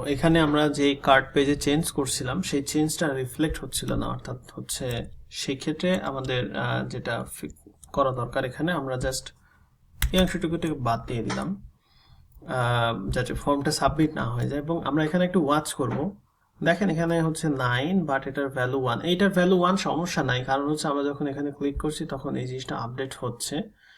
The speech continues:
কিন্তু এখানে দেখা যাচ্ছে এখানে টেন আর এখানে নাইন হয়ে থাকছে। এটার কারণ হচ্ছে যে আমরা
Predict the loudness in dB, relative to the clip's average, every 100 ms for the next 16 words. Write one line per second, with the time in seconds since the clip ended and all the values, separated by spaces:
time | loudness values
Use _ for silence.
0 | -20 _ 0 2 4 2 4 4 6 6
1 | 4 0 2 2 2 2 2 4 4 2
2 | 2 0 2 4 4 2 0 -4 -4 -10
3 | -8 -8 -4 -4 2 2 4 0 -2 -2
4 | -2 -2 -2 -2 -2